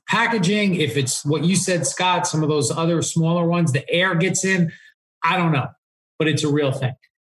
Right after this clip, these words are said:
Um, Wilford Brimley passed away. Wilford Brimley, we were talking about this, and I wanna talk,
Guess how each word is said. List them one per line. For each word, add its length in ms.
Um, 440
Wilford 580
Brimley 460
passed 400
away. 400
Wilford 600
Brimley, 540
we 220
were 140
talking 360
about 300
this, 340
and 220
I 80
wanna 320
talk, 340